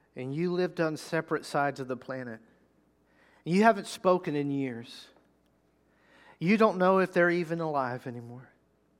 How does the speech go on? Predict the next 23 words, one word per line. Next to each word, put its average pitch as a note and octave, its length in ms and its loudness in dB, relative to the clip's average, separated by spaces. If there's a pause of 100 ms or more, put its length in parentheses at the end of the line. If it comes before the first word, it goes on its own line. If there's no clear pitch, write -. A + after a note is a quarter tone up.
(460)
Then A3+ 200 8
imagine A#3 640 0
one B3+ 200 2
Christmas A3+ 560 -2
they A#3 180 2
show A#3 380 2
up A#3 180 0
at A3 160 4
your A3 160 -4
door D#3 540 0 (1000)
and D#3+ 160 -4
the D3+ 100 0
first - 640 0
thing G#3+ 240 -2
they F#3+ 160 -2
say F3+ 320 -2
to D3+ 100 -2
you A#2 420 -8 (600)
is C#3 320 -2
this, B2+ 540 -8 (760)
"I A#2 140 -16
love B2 420 -6
you, C3+ 240 -12